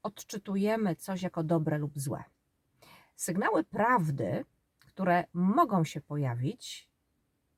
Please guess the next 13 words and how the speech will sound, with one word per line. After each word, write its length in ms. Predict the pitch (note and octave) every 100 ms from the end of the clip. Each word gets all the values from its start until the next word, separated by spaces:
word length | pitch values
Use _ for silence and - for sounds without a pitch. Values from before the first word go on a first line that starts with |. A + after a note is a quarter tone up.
| _
kiedy 200 | E3 E3+
jesteś 320 | F#3 - F3
przed 240 | - - -
podjęciem 580 | F3+ D#3+ G3+ G3+ D#3+
ważnej 340 | C#3+ D3 D3 C3+
decyzji, 560 | C#3 - B2 A#2 C#3+
czy 120 | G3+ C#3+
jakim-, 340 | - C3+ C#3+
jakiegoś 420 | C3+ C3+ C#3 C3
wyboru, 680 | C#3 D3 C3+ A#2 A#2 F#3+ E4 _ _ _ _ _ -
mogą 280 | G#3 F4 D4
być 140 | C4+
następujące. 880 | B3+ - G#3+ G3 E3+ A#2 C3 -